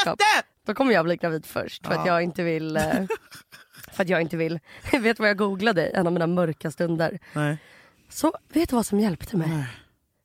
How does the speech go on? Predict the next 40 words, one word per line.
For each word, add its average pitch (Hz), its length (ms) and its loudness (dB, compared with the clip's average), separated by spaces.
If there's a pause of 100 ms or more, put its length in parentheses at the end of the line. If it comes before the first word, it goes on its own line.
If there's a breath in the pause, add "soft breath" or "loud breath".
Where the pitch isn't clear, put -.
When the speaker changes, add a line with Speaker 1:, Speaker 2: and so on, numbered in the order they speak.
(220)
Speaker 1:
Sjukaste 320 720 0
stället 208 320 2
jag 180 80 2
fick 175 100 -4
hjälp 214 240 2
på. 160 240 -4 (140)
Flashback. - 1040 -12 (260)
Speaker 2:
Nej, 147 140 -10
men. 143 160 -10 (800)
Speaker 1:
Tänk 381 240 0
att - 120 -2
man 202 120 -2
kan 180 140 -4
hitta 190 300 -6
stjärnor 180 360 -4
på 170 120 -12
Flashback. - 560 -14 (120)
Speaker 2:
Mm. 175 380 -4 (280 soft breath)
Speaker 1:
Då 415 80 2
är 415 80 6
det - 60 6
någon 254 80 2
kille 208 320 2
som 190 160 0
bara, 160 180 2 (500 soft breath)
"Tjena, 247 480 2
tjena. 262 440 4 (340)
Tjena, 262 400 2
jag 240 220 4
har 254 120 4
rökt 247 280 0
gräs 226 440 2
i 220 60 -2
sex - 380 -4
år, 220 200 2
slutade 214 640 0
för 208 120 -6
ett - 40 -2
halvår 214 380 2
sedan. 202 300 2